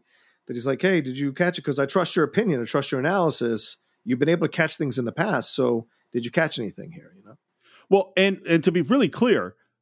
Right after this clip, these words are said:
Speaker 2: does he think that the delivery of the baby or the squid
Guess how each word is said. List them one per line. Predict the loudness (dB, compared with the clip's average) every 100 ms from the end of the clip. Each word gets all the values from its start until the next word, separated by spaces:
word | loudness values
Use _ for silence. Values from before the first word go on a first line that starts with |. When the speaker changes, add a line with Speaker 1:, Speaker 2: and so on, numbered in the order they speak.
| -2
Speaker 2:
does | 0 2 0
he | -2
think | 0 0 0 0
that | 0 2
the | 2 2 -2 _ -16 -2
delivery | 2 4 4 4 2
of | 2 0
the |
baby | 2 2 2 0 -2
or | -2 0 0
the | 0
squid | -4 -6 0 2 2 0